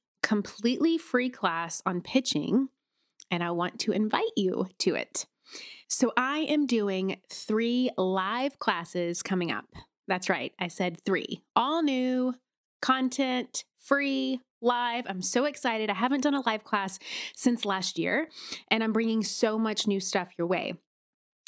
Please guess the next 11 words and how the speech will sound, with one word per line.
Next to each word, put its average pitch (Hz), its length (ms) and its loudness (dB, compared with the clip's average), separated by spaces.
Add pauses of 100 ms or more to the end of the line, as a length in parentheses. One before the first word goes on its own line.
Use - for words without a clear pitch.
(140)
So 233 260 2
this 247 180 0
class 349 280 0
teaches 247 340 0
you 208 140 2
how 190 320 0
to 226 160 0
land 180 500 0
big 180 220 0
brand 180 280 2
deals 269 460 2